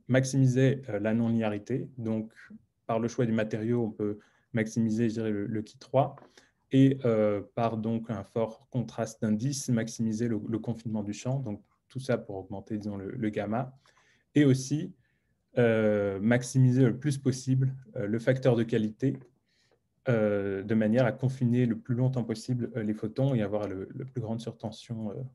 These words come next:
de cavité. Donc, euh, pour un peu illustrer les principes du, euh, des peignes de Kerr, je vais me focaliser sur,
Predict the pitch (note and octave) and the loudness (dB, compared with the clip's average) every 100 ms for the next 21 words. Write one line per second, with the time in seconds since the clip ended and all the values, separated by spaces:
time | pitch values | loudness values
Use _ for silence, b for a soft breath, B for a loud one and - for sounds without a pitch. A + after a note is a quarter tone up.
0 | _ - G2+ G#2+ F2+ - - _ _ _ | _ -18 -10 -8 -10 -18 -20 _ _ _
1 | _ b b b b _ C3+ D3 C#3+ - | _ b b b b _ 4 4 2 -8
2 | - C3+ C3 B2+ B2+ B2+ C3+ - _ D#3 | 4 8 8 8 6 4 2 -4 _ 0
3 | D3 C3+ D3+ D3+ D3+ C#3+ - D#3 C#3 - | 2 4 4 4 2 0 -2 0 2 0
4 | C3 C3 - C#3 C3+ - _ - A2+ A2+ | -2 -4 -6 -6 -8 -18 _ -12 -6 -2
5 | A2 G#2+ G#2 G2 G2+ - - - A#2 A2 | 0 0 0 -2 -4 -6 -10 -8 -6 0
6 | B2 A#2+ A2 A2 C#3 D#3 E3+ - _ _ | 2 2 0 2 2 2 -2 -10 _ _
7 | _ _ _ _ _ - C3 C3 D3+ D3 | _ _ _ _ _ 4 6 8 8 6
8 | C#3+ C3+ D3 D3 C3+ - D3 C3+ | 4 4 4 2 -2 0 2 2